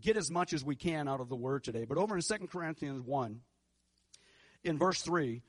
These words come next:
it reads like this. Once again, Paul ministering to another church in Corinth, and he said, "Blessed be the God and Father of our Lord Jesus Christ, the Father of mercies." How many know him as that? The Father of mercies.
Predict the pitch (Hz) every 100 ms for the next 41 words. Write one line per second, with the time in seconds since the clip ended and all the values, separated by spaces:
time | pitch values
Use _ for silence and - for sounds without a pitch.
0 | _ 165 160 160 139 143 170 - 147 143
1 | 143 139 143 156 143 151 147 - 139 151
2 | 135 165 - - 131 - - _ _ -
3 | 135 135 151 147 - 147 180 165 160 180
4 | 214 214 214 185 160 160 196 196 _ _
5 | - _ _ _ - 151 139 180 180 156
6 | 123 131 - 147 147 151 160 160 151 151
7 | - 165 127 - 147 - 190 233 247 233
8 | 196 220 - 95 101 - - 180 160 147
9 | 143 127 120 120 117 113 - 117 - 165
10 | 170 151 151 175 - - -